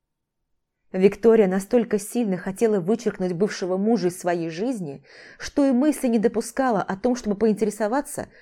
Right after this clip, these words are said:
как он там живет. Она даже удалила соцсети, дабы в порыве отчаяния не зайти на его страницу. Нет, ей не было все равно.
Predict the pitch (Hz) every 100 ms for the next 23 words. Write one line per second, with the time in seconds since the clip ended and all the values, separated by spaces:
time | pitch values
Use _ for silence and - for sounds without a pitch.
0 | - - 381 370 330 320 294 240 254 175
1 | 131 - _ _ _ _ _ _ _ _
2 | _ _ _ _ _ 202 202 196 202 208
3 | 208 214 214 220 220 - 254 208 - 127
4 | - - - 196 202 214 220 208 220 196
5 | 196 - 185 - 262 262 214 160 139 -
6 | _ 294 311 302 302 226 180 170 185 -
7 | 214 185 139 - 135 - _ _ _ _
8 | _ - 202 170 143 - _ _ _ _
9 | _ _ _ 226 247 254 220 247 226 208
10 | 196 - 185 175 170 135